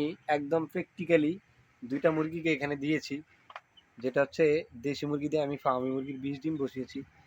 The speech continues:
এদেরকে আমি এই মাসের পাঁচ তারিখে বসিয়েছি, অর্থাৎ শুক্রবারে। সবকিছু ঠিকঠাক থাকলে ছাব্বিশ তারিখে ইনশাল্লাহ আমি তাদের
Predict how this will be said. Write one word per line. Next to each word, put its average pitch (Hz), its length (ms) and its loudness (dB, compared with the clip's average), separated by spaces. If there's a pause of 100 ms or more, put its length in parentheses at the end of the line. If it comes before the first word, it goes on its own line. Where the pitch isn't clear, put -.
(240)
এদেরকে 131 400 -6
আমি 139 160 0 (340)
এই 147 120 -2
মাসের 147 260 0 (100)
পাঁচ 151 160 2 (100)
তারিখে 175 300 0
বসিয়েছি, 135 300 -8 (140)
অর্থাৎ 151 260 -6
শুক্রবারে। 147 480 4 (340)
সবকিছু 160 420 -2
ঠিকঠাক 170 360 -2
থাকলে 180 220 0 (240)
ছাব্বিশ 131 380 0
তারিখে 160 320 0
ইনশাল্লাহ 143 420 2
আমি 135 140 -4 (100)
তাদের 139 180 -4